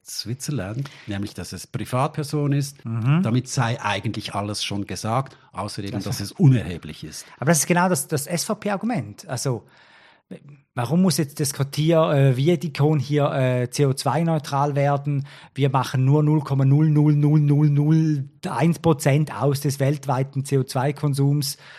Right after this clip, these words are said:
Speaker 2: Äh, da sollen mal die anderen Quartiere zuerst anfangen, warum gerade wie, unser Quartier ist unerheblich am weltweiten
Speaker 1: Ja,
Speaker 2: C O zwei Ausstoß.
Speaker 1: dürfen das nur die Leute von der S V P benutzen, dieses
Speaker 2: Nein, das darf
Speaker 1: Argument?
Speaker 2: auch die woz benutzen,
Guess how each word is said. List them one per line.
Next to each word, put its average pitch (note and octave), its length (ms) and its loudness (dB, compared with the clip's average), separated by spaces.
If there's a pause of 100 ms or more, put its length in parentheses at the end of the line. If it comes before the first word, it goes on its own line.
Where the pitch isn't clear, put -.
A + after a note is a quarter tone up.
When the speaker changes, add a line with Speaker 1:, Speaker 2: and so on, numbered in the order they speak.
(260)
Speaker 2:
Äh, B2+ 80 -2
da C3+ 80 -2
sollen C3+ 240 2
mal C3 160 2
die C#3+ 140 2
anderen F3 320 6
Quartiere E3 480 4
zuerst D3 360 2
anfangen, C3+ 480 0
warum B2+ 240 0
gerade B2+ 320 -2
wie, C3+ 140 -4
unser B3 320 4
Quartier E3 340 2
ist C#3 200 -4
unerheblich B2 720 0
am G#2 120 -8
weltweiten A2 580 -6
Speaker 1:
Ja, - 20 -12
Speaker 2:
C A2+ 140 -6
O A2 40 -6
zwei G#2 340 -8
Ausstoß. G#2 240 -8
Speaker 1:
dürfen A2 340 -2
das A2+ 200 -4
nur A#2 160 0
die A#2 120 -6
Leute A2+ 280 -2
von A2 160 -6
der A2 140 -2
S B2 100 -4
V C#3 200 -2
P C#3 180 -4
benutzen, C3+ 500 -4
dieses A#2+ 160 -4
Speaker 2:
Nein, C3 140 0
das D3+ 120 -2
darf A2+ 220 -2
Speaker 1:
Argument? A#2+ 140 -2
Speaker 2:
auch - 40 -18
die A2+ 140 -8
woz - 300 -6
benutzen, G2 260 -12